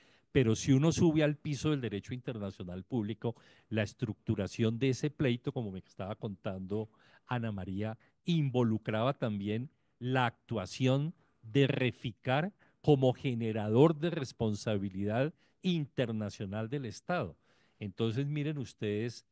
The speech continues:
eh, cómo puede, por un lado, una compañía privada ser sujeto pasivo en un arbitraje comercial internacional y sujeto activo en un arbitraje de inversión,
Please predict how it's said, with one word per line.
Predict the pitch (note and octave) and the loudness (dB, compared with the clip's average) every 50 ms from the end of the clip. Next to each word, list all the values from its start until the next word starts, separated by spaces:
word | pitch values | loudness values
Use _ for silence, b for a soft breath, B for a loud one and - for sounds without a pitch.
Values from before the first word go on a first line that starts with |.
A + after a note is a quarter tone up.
| _ _ _ _ _ _ | _ _ _ _ _ _
eh, | - B2+ A2+ G2+ - | -8 -6 -6 -6 -8
cómo | _ - B2+ A#2 A2 G#2+ B2 E3 G3+ _ _ _ _ _ _ _ _ _ | _ 0 0 2 2 0 -4 -6 -6 _ _ _ _ _ _ _ _ _
puede, | - A#2+ A#2 A2+ A2+ A2+ B2 C3+ C3+ - _ _ | 2 2 4 2 2 2 0 -2 -2 -6 _ _
por | - A2+ G#2 G#2 | -2 -2 0 0
un | A2 B2 C#3+ D#3 | 0 -2 0 2
lado, | D#3+ D#3 C3+ A#2+ A#2 C#3 D#3+ F#3 - | 2 2 2 4 2 0 -2 -4 -6
una | - A#2+ A2+ A#2+ C3+ | -6 -4 -4 -4 -4
compañía | - - B2+ A2+ - - G2 G2+ G2+ G#2 G#2+ | -2 -4 -4 -4 -4 -4 -4 -4 -4 -6 -6
privada | - - B2 A#2+ A#2+ A#2 A2 G#2+ A2 A#2 C3 b b b b b | -6 -4 -4 0 0 0 0 0 -4 -6 -8 b b b b b
ser | b - - C#3+ B2 B2 B2 b b b b _ | b -4 -2 0 0 0 -4 b b b b _
sujeto | _ - - C#3 A2 - - C3+ C3 - _ D3+ D3 | _ -4 -2 -2 -2 0 0 0 0 2 _ 0 0
pasivo | - _ - G2+ F#2 - - - E3 D#3+ E3+ F3+ F#3+ - b b b b b | 0 _ -6 -6 -6 -6 -8 -6 -4 -4 -4 -6 -8 -10 b b b b b
en | - C3 A#2+ A2 | -8 -6 -4 -4
un | A2 A2 A#2 | -2 -2 -2
arbitraje | A#2+ B2 B2 A#2 A2 - A2 G2+ F#2+ G#2+ A#2+ | -2 -4 -4 -8 -8 -6 -6 -6 -4 -4 -6
comercial | - - G#2+ G2 F#2 - - G#2+ G2 A2 | -6 -6 -6 -6 -6 -4 -4 -4 -4 -4
internacional | A#2+ A2+ - B2 G#2+ G2 G2+ F#2 - G2 F2+ G#2 G#2+ A#2+ D3 - b b b b b b b _ | -6 -6 -6 -8 -6 -6 -8 -8 -8 -8 -6 -4 -4 -4 -4 -6 b b b b b b b _
y | - E3+ D#3 | -4 -4 -4
sujeto | - - C#3 A#2+ - C#3 B2+ B2+ - - C#3+ | -2 -2 -2 -2 0 -2 -4 -4 -2 -2 -2
activo | C#3 - _ _ _ F#3+ F3+ E3 F3+ F#3 F#3+ b b b b b b | -2 -4 _ _ _ -2 -2 0 -2 -4 -8 b b b b b b
en | - C3+ B2+ A#2 | -6 -4 -4 -2
un | A#2+ A#2+ A#2 | -4 -4 -4
arbitraje | A#2+ B2 B2+ A#2 A#2+ A2+ _ A2 G#2 G2+ F2+ F#2 A#2+ | -4 -6 -6 -8 -10 -12 _ -8 -8 -8 -8 -8 -8
de | A#2 | -8
inversión, | A#2 A2 F#2+ G2+ F2+ - - - B2 G2+ D#2 | -8 -8 -10 -10 -12 -8 -4 -2 -2 -2 -4